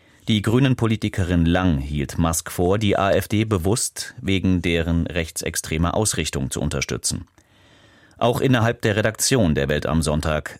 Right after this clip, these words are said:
sorgten Musks Gastbeitrag für Streit. Die Chefin des Meinungsressorts Eva Kogel reichte nach eigenen Angaben wegen der Veröffentlichung ihre Kündigung ein. Musk gilt als enger Berater des designierten U-S-Präsidenten Trump,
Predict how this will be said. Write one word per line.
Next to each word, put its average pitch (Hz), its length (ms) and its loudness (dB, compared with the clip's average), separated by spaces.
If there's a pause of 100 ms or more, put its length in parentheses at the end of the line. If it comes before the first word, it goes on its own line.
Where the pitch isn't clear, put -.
sorgten 78 600 -2
Musks - 480 -2
Gastbeitrag 76 800 -4
für - 200 -6
Streit. 87 400 -4 (580)
Die 98 160 2
Chefin 147 340 2
des 120 160 0
Meinungsressorts 80 920 0
Eva 78 340 -2
Kogel 87 640 -2
reichte 90 400 -2
nach 85 180 0
eigenen 80 420 0
Angaben 82 640 0
wegen 90 240 -2
der 78 100 0
Veröffentlichung 82 800 -2
ihre 98 260 -2
Kündigung 80 480 0
ein. 50 200 -8 (800)
Musk - 480 0
gilt 123 260 0
als 92 240 0
enger 107 240 2
Berater 92 540 0
des 69 160 -6
designierten 80 640 0
U-S-Präsidenten 82 960 0
Trump, 101 340 0